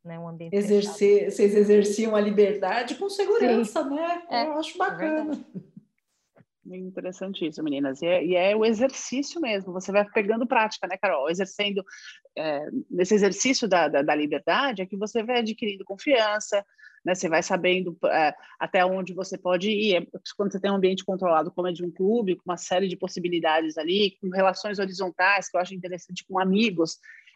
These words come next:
Speaker 3: essa troca nessa, nessa faixa etária da adolescência, ela é extremamente saudável e importante.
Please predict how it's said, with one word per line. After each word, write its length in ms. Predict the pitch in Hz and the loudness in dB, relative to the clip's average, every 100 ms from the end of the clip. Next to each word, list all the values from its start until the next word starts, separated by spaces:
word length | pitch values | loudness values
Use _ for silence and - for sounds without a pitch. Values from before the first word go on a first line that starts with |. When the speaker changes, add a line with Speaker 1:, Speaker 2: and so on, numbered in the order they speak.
| - | -6
Speaker 3:
essa 300 | 185 185 190 | -4 -4 -6
troca 400 | - 185 190 185 | 2 2 2 0
nessa, 420 | 170 - 170 151 | -2 -2 -4 -2
nessa 220 | 165 175 | -4 -8
faixa 240 | - 170 165 | -8 -6 -4
etária 300 | 160 160 160 | -2 0 0
da 80 | |
adolescência, 680 | 170 165 156 - 156 165 185 | 0 0 -2 -2 -4 -2 -2
ela 220 | 185 185 | -2 0
é 40 | 190 | -2
extremamente 640 | - 175 185 190 190 208 | -4 -6 -4 -4 -4 -6
saudável 720 | 190 214 220 165 175 180 196 | -4 0 2 4 4 2 -2
e 80 | 196 | -2
importante. 640 | 190 220 - 151 139 - | -2 -4 -4 -8 -6 -10